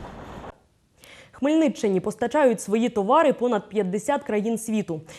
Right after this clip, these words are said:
За перше півріччя в область було ввезено дев'яносто тисяч тонн іноземної продукції вартістю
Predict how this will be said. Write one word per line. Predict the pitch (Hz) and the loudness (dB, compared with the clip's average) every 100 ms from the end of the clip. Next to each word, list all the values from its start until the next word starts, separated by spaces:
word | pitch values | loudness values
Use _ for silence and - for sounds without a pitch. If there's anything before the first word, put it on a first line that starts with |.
| - | 0
За | 185 | 4
перше | 302 339 349 | 4 4 2
півріччя | - 285 262 - - | 2 4 2 2 0
в | 170 247 | 0 2
область | 277 233 165 | 4 4 4
було | 185 220 | 2 2
ввезено | 185 226 240 226 185 | 4 2 4 2 2
дев'яносто | 190 202 254 277 220 | 0 0 -2 -2 -2
тисяч | 247 247 190 - | -2 -2 -4 -2
тонн | 247 226 | 0 0
іноземної | 202 196 196 214 190 185 | 0 -2 0 0 0 0
продукції | 202 202 302 - 214 170 | 0 2 0 0 0 4
вартістю | 196 254 226 - 202 | 4 2 -2 -2 -2